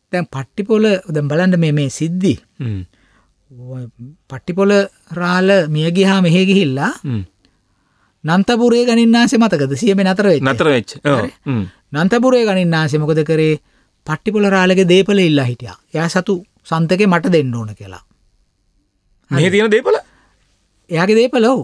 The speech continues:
Speaker 2: ආ, ආ, ආ,
Speaker 1: හරි.
Speaker 2: ආ.
Speaker 1: එයා ගෙනිච්ච දේවල්
Speaker 2: එයා ඔක්කොම,
Speaker 1: ඔක්කොම, ඔක්කොම
Speaker 2: ආ, ආ,
Speaker 1: ඉල්ලා ඕ-, ඕනයි
Speaker 2: ආ, ආ,
Speaker 1: කියලා.
Speaker 2: ආ, ආ, ආ.
Speaker 1: පස්සේ ඉතින් ඒක වි-, විරුද්ධත්වය පෑවා. හරි, විරුද්ධත්වය පෑ මේ කට්ටිය ඔක්කොම.
Speaker 2: හ්ම්.
Speaker 1: පස්සේ කොච්චරද කියනවා නම්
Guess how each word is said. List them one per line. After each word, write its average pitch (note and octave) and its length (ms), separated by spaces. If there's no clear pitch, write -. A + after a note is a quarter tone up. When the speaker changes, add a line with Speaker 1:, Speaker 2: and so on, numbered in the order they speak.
Speaker 2:
ආ, B2 180
ආ, A#2 180
ආ, A2+ 160
Speaker 1:
හරි. A3 160
Speaker 2:
ආ. G3+ 80
Speaker 1:
එයා E3 200
ගෙනිච්ච D#3 540
දේවල් C#3+ 300
Speaker 2:
එයා C3+ 200
ඔක්කොම, D3 320
Speaker 1:
ඔක්කොම, - 60
ඔක්කොම C#3+ 280
Speaker 2:
ආ, C4 60
ආ, - 80
Speaker 1:
ඉල්ලා G3+ 260
ඕ-, G3+ 220
ඕනයි D3+ 300
Speaker 2:
ආ, C#3 80
ආ, B2 80
Speaker 1:
කියලා. A#2 180
Speaker 2:
ආ, A2+ 180
ආ, A2+ 120
ආ. A2 120
Speaker 1:
පස්සේ C4+ 360
ඉතින් C4 260
ඒක G3 280
වි-, A3+ 220
විරුද්ධත්වය D4 600
පෑවා. C3 340
හරි, G#3+ 140
විරුද්ධත්වය D#3 480
පෑ E3 120
මේ D3+ 140
කට්ටිය C#3 340
ඔක්කොම. A#2 320
Speaker 2:
හ්ම්. A#2+ 200
Speaker 1:
පස්සේ A3+ 260
කොච්චරද G3 480
කියනවා F3+ 400
නම් B2+ 320